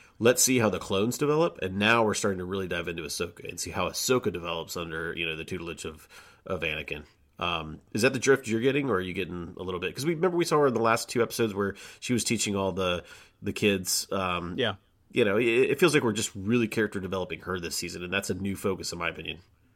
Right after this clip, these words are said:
Speaker 2: Yeah, I agree with that. I would say that, uh, I really enjoyed this episode because they did not do the Star Trek thing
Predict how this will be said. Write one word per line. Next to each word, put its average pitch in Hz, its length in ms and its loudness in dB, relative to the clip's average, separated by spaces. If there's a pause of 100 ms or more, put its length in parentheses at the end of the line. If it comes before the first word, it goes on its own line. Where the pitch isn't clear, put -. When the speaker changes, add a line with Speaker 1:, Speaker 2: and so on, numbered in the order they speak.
(580)
Speaker 2:
Yeah, 208 200 0
I 185 100 2
agree 160 220 2
with 131 120 2
that. 135 200 0 (260)
I 175 140 6
would 220 160 4
say 190 200 4
that, 147 340 4
uh, 135 220 4
I 139 80 4
really 220 500 4
enjoyed 208 460 4
this 165 180 0
episode 160 420 0
because 139 280 2
they 131 80 4
did 127 200 -2
not 165 360 0 (120)
do 143 160 0
the 135 120 0
Star 143 260 0
Trek 117 240 -4
thing 98 400 -6